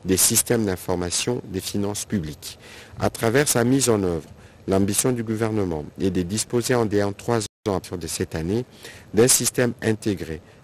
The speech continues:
couvrant tous les domaines de gestion des finances publiques.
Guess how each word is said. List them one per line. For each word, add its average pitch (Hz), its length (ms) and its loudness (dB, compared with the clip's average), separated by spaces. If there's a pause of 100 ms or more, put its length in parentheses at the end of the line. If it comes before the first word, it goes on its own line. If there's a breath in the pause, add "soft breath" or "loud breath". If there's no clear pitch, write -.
(140)
couvrant 104 320 0
tous 123 180 -4
les 104 140 2
domaines 95 340 0
de 87 100 -4 (280)
gestion - 300 -4
des 87 140 -10
finances 95 400 -4
publiques. 76 500 -12